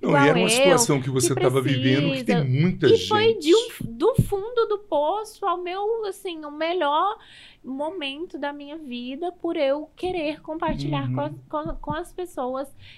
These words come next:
Speaker 2: esse meu dia a dia. Eu compartilhava meus treinos, minha dieta e quilo a quilo ali que eu conseguia vencer, que eu conseguia emagrecer. Isso foi trazendo muitos seguidores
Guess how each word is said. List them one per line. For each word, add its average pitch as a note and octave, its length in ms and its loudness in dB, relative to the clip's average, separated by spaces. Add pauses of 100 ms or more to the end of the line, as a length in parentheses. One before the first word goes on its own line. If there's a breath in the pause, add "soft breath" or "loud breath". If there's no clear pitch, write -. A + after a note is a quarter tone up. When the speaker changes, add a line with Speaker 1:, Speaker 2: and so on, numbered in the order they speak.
(100)
Speaker 2:
esse C#4 240 0
meu C#4+ 140 -2
dia C4+ 160 -6
a C#4+ 40 -8
dia. C#4 300 -6 (100)
Eu G3 80 -6
compartilhava G#3 760 -8
meus G#3 340 -6
treinos, G3 520 -2
minha F3+ 220 -10
dieta F#3 680 -4
e F3 220 -8 (280 loud breath)
quilo C#4+ 280 0
a B3 100 6
quilo G#3+ 320 -4
ali G#3 280 -2
que G3 100 -8
eu F#3 60 -6
conseguia F#3+ 440 -4
vencer, G3 600 -4
que F3+ 60 -14
eu F#3 60 -8
conseguia G3+ 400 -10
emagrecer. G#3 640 -6 (340 loud breath)
Isso D4 320 -6
foi D#4+ 180 -2
trazendo D4 640 -6
muitos D4 480 -10
seguidores C4+ 800 -4